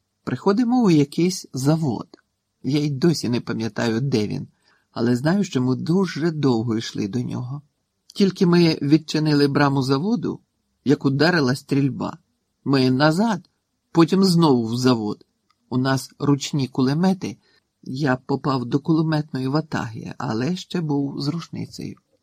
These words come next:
В заводі тихо, нікого нема. Тільки сумні чорні вікна та убитий випадковою кулею реалістик у дворі. Йдемо далі. Ну, звичайно, котелок горілки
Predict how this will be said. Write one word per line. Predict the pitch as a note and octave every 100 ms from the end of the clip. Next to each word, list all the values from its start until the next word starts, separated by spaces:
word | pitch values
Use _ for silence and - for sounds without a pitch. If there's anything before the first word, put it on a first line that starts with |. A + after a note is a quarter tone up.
| _ -
В | B2
заводі | C3+ C#3+ D#3 C3+ C3 _ -
тихо, | G3+ G#3 F#3 F3 _ _ _ _
нікого | - A3 - A2+ A#2
нема. | A#2 G#2 B2 D3 _ _ _ _
Тільки | - D3+ D3+
сумні | - D#3+ D#3+ E3
чорні | E3+ - D3+ D#3 D3+
вікна | D#3 B2 - - A2+ - _ _ _ _
та | B2
убитий | C#3 C#3 C#3+ E3+ D3+ C3
випадковою | B2+ A#2+ B2 - C#3+ C3 A#2+
кулею | A#2 - D3+ G3 C3 C#3 C#3 _ _
реалістик | - B2+ C3 A#2+ G#2 G#2+ - F#2+ _ _ _ _
у | -
дворі. | A#2 A#2 A2+ G#2 - _ _ _ _
Йдемо | A#2 C3 D#3
далі. | A#3 A3 C#3+ C3 C#3+ - _ _ _ _ -
Ну, | F#3 A3+
звичайно, | B2 G#2+ A2 C#3 E3 C3+
котелок | A2+ - A#2+ C#3+ D3+
горілки | B2 G#2 A2+ B2+ - D#3 E3+ D3+